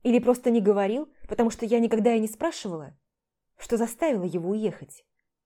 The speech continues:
В голове крутились десятки вопросов, но очень скоро их вытеснил один, самый важный. И появился он после неожиданного звонка Андрея, который с лёту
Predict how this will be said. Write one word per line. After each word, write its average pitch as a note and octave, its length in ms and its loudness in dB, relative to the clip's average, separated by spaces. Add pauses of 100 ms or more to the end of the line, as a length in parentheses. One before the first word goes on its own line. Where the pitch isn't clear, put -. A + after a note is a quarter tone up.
(580)
В F#3+ 100 -8
голове G3+ 320 2
крутились F3+ 440 -4
десятки G#3+ 440 -6
вопросов, G#3 600 -8 (280)
но G#3+ 100 -4
очень A3 300 -2
скоро G3+ 400 -4 (260)
их - 180 -8
вытеснил B3 520 -2
один, G#3+ 500 -6 (240)
самый F3 400 -2
важный. D#3 400 -8 (760)
И - 80 -4
появился A#3 500 0
он F3+ 200 -4
после G#3 260 -2
неожиданного G#3 540 -2
звонка G3 380 -4
Андрея, A#3 580 -2 (220)
который G3+ 280 0
с G3 120 -8
лёту G#3 420 -4